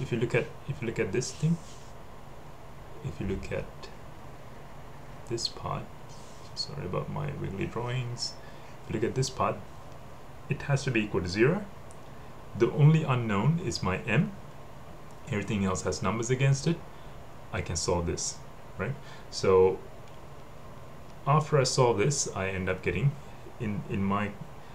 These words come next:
in this particular question, I end up getting, um, thousand seven hundred and ninety-eight and sixty-five cents, right? So, uh, this, this number I plugged it in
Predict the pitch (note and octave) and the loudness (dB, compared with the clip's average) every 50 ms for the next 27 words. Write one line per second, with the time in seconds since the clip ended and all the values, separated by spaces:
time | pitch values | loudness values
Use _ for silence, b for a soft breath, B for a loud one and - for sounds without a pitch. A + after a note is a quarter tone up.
0 | B B - - - - A2+ G#2 - - - A2+ G#2 A#2+ - - - - - G2+ | B B -12 -10 -8 -6 -4 -4 -4 -4 -2 0 2 2 2 0 -2 -2 -4 -2
1 | F#2+ G2 - - F#2 F2+ - - A#2 C#3 - - G2 F#2+ F#2+ F#2+ F#2+ F#2+ F2+ F2 | -2 -2 0 2 0 0 0 0 -2 -2 -2 0 0 0 0 0 -2 -2 -4 -4
2 | - - G2 F#2+ G2 G#2+ B2 B2 - - F#2+ F#2 F2+ F2+ F2+ F2+ F2+ F2+ F2 - | -2 -2 -2 0 0 -2 -4 -6 -4 -4 -2 -2 0 0 0 -2 -2 -4 -4 -8
3 | - - - - - - - - - - - - - - - B B B B B | -12 -14 -14 -14 -14 -14 -14 -14 -14 -14 -14 -12 -12 -12 -12 B B B B B
4 | B - - - - B2+ A#2 A#2 C3 B2 - - A2 G#2 G#2 F#2+ F#2+ G2 F#2+ F#2+ | B -12 -6 0 2 2 4 4 4 4 4 2 2 2 2 0 0 0 0 0
5 | F#2 F#2 F#2+ A2 C3 C#3 - - - - - - - - - - - - - - | 0 0 0 0 -2 -4 -6 -10 -14 -14 -14 -14 -14 -14 -14 -14 -14 -14 -14 -14
6 | - - - - - - - - - - G#2 F#2+ F#2 F#2 E2+ - - F2+ F2 F#2 | -14 -14 -14 -12 -12 -12 -12 -12 -8 -4 0 0 0 0 0 0 0 0 2 0
7 | C3+ - - - - - - - - G2 F2+ F2+ G#2+ - - - - - - - | 0 -2 -6 -12 -12 -12 -12 -8 -6 -4 -4 -4 -4 -6 -6 -8 -6 -8 -8 -8
8 | - - - F2 F2 - - - - - - - B B B B B - - - | -8 -6 -4 -4 -4 -4 -6 -8 -12 -12 -12 -12 B B B B B -6 -4 -2
9 | - F2 E2 D#2 - - - - - - - - - - - - F#2+ A2+ C3+ - | -2 -2 -2 -2 -2 -4 -4 -6 -8 -12 -12 -12 -12 -10 -8 -6 -6 -6 -6 -6
10 | B B B B B B B B B - - - - F#2+ F2 E2+ E2+ E2 - - | B B B B B B B B B -8 -6 -4 0 0 0 2 0 0 -2 -4
11 | - - - - - - - - - - - - - - - - - - - - | -8 -12 -12 -12 -12 -12 -12 -10 -8 -6 -4 -4 -2 -2 -2 -2 -4 -6 -8 -10
12 | - - - - - - - - G#2+ G#2+ - - - - G#2+ A2 A2 - - A#2+ | -12 -12 -12 -12 -14 -10 -6 -4 -2 -2 -2 -2 -4 -2 0 0 0 2 2 0
13 | G#2+ G#2+ G#2+ G#2 G2+ - - A2 G2+ F#2+ F#2 F#2 F2 G2+ G2+ G2+ G#2 G#2 | 2 2 2 2 2 2 -2 -2 -2 -2 -4 -2 -2 -2 0 -2 -2 -6